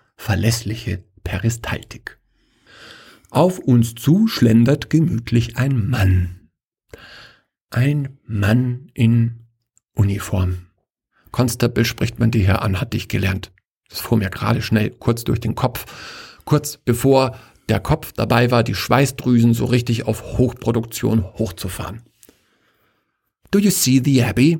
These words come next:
sagt der Polizist und zeigt auf die Ruine hinter sich.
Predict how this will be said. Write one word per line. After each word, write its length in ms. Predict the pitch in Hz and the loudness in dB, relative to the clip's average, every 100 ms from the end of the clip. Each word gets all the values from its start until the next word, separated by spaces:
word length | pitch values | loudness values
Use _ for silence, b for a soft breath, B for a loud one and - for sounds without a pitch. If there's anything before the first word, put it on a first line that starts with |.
| - | -4
sagt 500 | - 110 - - - | -4 -2 -2 -8 -4
der 60 | 120 | -2
Polizist 640 | 123 139 139 185 180 - B B B | 2 0 0 -4 -4 -8 B B B
und 260 | 175 170 | -8 -6
zeigt 520 | - 123 113 120 - - | -2 2 2 0 -6 -4
auf 180 | 107 | -4
die 160 | - 123 | -2 -2
Ruine 600 | 120 143 147 113 120 117 | 2 0 0 0 2 2
hinter 420 | 120 - 113 101 | 0 2 2 0
sich. 400 | 104 92 - - | -4 -6 -8 -14